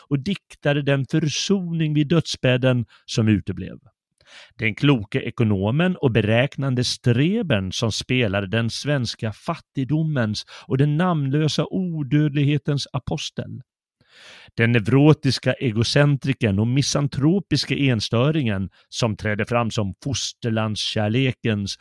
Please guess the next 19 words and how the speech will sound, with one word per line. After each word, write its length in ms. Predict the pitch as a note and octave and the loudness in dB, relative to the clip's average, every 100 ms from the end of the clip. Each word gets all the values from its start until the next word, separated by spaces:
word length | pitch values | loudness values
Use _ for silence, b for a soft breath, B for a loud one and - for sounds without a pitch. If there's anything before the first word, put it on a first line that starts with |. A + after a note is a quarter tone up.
| B | B
och 100 | B2 | -2
hjältemodets 880 | A2+ C#3+ A#2+ - A#2 B2 A#2+ A#2 - | 2 2 0 0 0 2 0 -2 -4
hänförde 920 | - C3 B2 A2 - A#2 B2 A2+ A#2 | -2 2 2 0 -2 2 2 2 0
siare. 640 | - - B2+ G2 G#2+ A#2 G#2+ - _ b b b b | -2 -2 0 0 -2 -2 -6 -14 _ b b b b
Den 140 | G#2+ A2 | -2 0
i 60 | |
förtid 500 | A2+ B2+ G#2+ - G#2+ - | 2 4 4 2 0 2
åldrade 680 | D3 A#2+ G#2+ C3 G#2 G2+ F#2+ b | 4 4 2 -2 -2 -2 -4 b
av 120 | A2+ F#2+ - | -6 -6 0
dödsskräck 640 | D#3 A#2+ - - - B2 - - | 0 0 -6 -6 -4 -6 -6 -6
och 140 | A2+ - | -6 -4
spökrädsla 1160 | - - G#2 F#2 - G2 G2 G#3+ - - G2+ - b | -8 0 0 0 -4 -4 -2 -4 -6 -6 -8 -10 b
ansatte 680 | C#3 A2 - F#2+ - - G2 - b b b b | -2 -2 -2 -6 -6 -4 -4 -6 b b b b
för 60 | D3 | 0
sitt 220 | F#3 F3 | 0 0
eftermäle 600 | E3+ - G#2 G2 G2 G#2 | -4 -2 -4 -2 -2 -4
ständigt 720 | - - E3 C3+ G#2+ A2 - | -4 -4 -2 0 -2 -2 -4
bekymrade 600 | C3 - A2 G2 G2 G#2 | -4 0 0 0 -2 -2
mannen 580 | G#2+ F2+ F#2 F#2 F#2 | -2 -4 -4 -4 -6